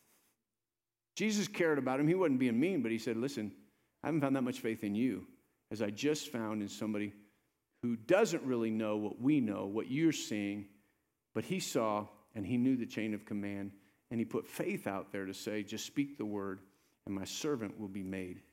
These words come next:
well.'" So Jesus just twice said, "I will. It's my will. I'll come. I'll heal you." He did it for one, he'll do it for all.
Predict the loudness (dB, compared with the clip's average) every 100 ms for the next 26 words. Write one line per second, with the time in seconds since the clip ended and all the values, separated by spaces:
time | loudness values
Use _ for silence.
0 | _ _ _ _ _ _ -6 -6 -8 -12
1 | _ _ _ _ _ _ _ _ _ _
2 | _ _ -4 0 0 0 0 0 -2 -4
3 | -2 -2 0 0 0 2 0 0 -2 -4
4 | -12 _ _ _ _ _ _ _ _ -2
5 | 0 0 0 2 2 2 0 -6 -20 _
6 | _ _ _ _ _ _ _ 0 0 0
7 | -2 -2 -4 -10 _ _ _ _ -2 0
8 | 2 0 -2 -8 -18 _ _ _ _ _
9 | _ _ _ _ _ _ _ _ _ -2
10 | 6 6 6 2 2 2 0 0 -2 0
11 | -2 -2 -4 -2 -2 -2 -6 -16